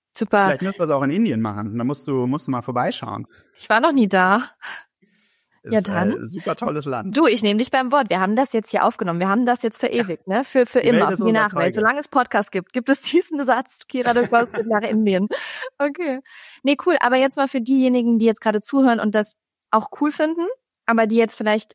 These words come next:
Speaker 1: nicht in der Pflegebranche sind und nicht in Indien oder sich auch in diesem ganzen Spektrum zwar Recruiting bewegen, aber es ist eine andere Branche. Was hast du so gemerkt über die letzten Jahre? Was können sich Arbeitnehmende oder auch Arbeitssuchende so zu Herzen nehmen, wenn sie jetzt gerade im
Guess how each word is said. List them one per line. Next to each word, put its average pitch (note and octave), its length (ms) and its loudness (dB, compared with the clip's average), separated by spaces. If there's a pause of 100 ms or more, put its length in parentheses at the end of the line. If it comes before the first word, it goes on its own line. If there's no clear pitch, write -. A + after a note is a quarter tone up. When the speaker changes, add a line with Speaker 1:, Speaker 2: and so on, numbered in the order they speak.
Speaker 1:
nicht C#4 220 0
in B3 80 2
der G#3+ 100 4
Pflegebranche F#3+ 560 0
sind F#3 320 -2
und F#3+ 300 -4
nicht A#3+ 240 4
in A3 80 2
Indien F#3+ 460 0
oder F#3+ 280 0
sich G3 220 -4
auch - 160 0
in G3+ 180 0
diesem G3+ 340 2 (540)
ganzen A#3 480 2
Spektrum A3+ 460 0
zwar G3+ 240 0
Recruiting A#3+ 440 -2
bewegen, G#3+ 360 2
aber G3+ 160 2
es G3+ 100 -6
ist G#3 100 -8
eine G3 120 0
andere F#3+ 240 -2
Branche. F3+ 400 -4
Was A3+ 300 -4 (340)
hast A#3 320 -2
du C#4 180 -4
so B3 160 0
gemerkt G#3+ 560 2
über G3+ 140 -2
die F#3+ 80 -2
letzten G3 400 -4
Jahre? F#3+ 440 0
Was - 280 -2 (760)
können A3 240 2
sich G3+ 200 -6
Arbeitnehmende G#3+ 800 2 (400)
oder A3 280 2
auch G3+ 180 4
Arbeitssuchende G#3 640 0
so G3+ 140 -6
zu G#3 160 -4
Herzen G#3+ 440 0
nehmen, G3+ 280 2
wenn G#3 180 2
sie G3+ 80 -2
jetzt G3 180 -2
gerade F#3+ 280 2
im F#3+ 260 -2